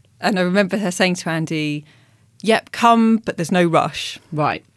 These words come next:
Speaker 1: So immediately after that, I had a really, really intense contraction.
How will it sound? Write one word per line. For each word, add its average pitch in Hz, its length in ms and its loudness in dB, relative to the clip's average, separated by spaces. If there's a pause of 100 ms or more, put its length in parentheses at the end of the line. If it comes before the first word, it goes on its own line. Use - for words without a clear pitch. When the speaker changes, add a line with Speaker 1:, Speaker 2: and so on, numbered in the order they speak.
(300)
Speaker 1:
So 180 460 -2
immediately 208 540 2
after 175 320 0
that, 156 360 0
I 170 60 -6
had 160 300 -6
a 165 200 -4 (220)
really, 180 1040 2 (240)
really 151 880 0
intense 151 720 -8 (200)
contraction. - 640 -12